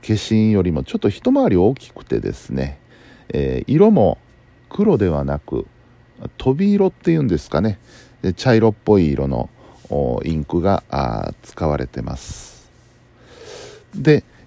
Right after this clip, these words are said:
えー、これ全ての郵便局にあるわけじゃなくてね、えー、置いてるとこと置いてないところが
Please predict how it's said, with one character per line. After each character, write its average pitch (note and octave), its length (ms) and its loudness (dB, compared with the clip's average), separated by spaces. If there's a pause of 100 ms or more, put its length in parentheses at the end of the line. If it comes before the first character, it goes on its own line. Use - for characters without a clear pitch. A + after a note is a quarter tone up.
え A#2 600 6
ー、 - 60 -6
こ E3 100 -2
れ D#3 60 4
全 E4+ 340 6
て C3+ 120 2
の A2+ 120 4
郵 A2 180 4
便 G#2 200 -2
局 E2 260 -4
に D2 140 -2
あ D#2 100 -2
る C#2 220 -2
わ C#2 160 -2
け D2+ 120 -4
じ C2 120 -8
ゃ C2 60 -6
な C2 140 -6
く - 120 -14
て C2 160 -8
ね、 D#2 240 -2 (340)
え G#1+ 720 -6
ー、 - 380 -16 (260)
置 A3 140 6
い A3+ 40 2
て A#3+ 120 0
る A#3+ 120 2
と A#3+ 120 -2
こ C#3 100 2
と - 260 -2 (320)
置 F#3 120 2
い F#3+ 60 0
て F3+ 360 2
な G#3+ 220 2
い C#3 160 0 (400)
と - 80 -4
こ D#2+ 120 0
ろ C#2+ 120 0
が G#1 180 -6